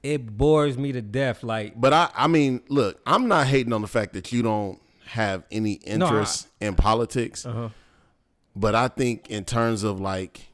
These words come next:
Speaker 2: every year, our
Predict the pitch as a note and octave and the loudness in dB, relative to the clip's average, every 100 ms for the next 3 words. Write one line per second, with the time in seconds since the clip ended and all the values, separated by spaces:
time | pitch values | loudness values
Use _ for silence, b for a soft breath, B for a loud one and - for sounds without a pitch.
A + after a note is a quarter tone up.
0 | _ _ _ - A2 B2 B2 G#2 G#2+ B2 | _ _ _ -8 0 2 2 0 0 2
1 | A2+ G2 F#2+ G2 - _ _ _ _ _ | 2 0 -6 -10 -16 _ _ _ _ _
2 | _ _ _ _ _ _ _ _ - G#2+ | _ _ _ _ _ _ _ _ -4 2
3 | A#2 G#2+ | 2 0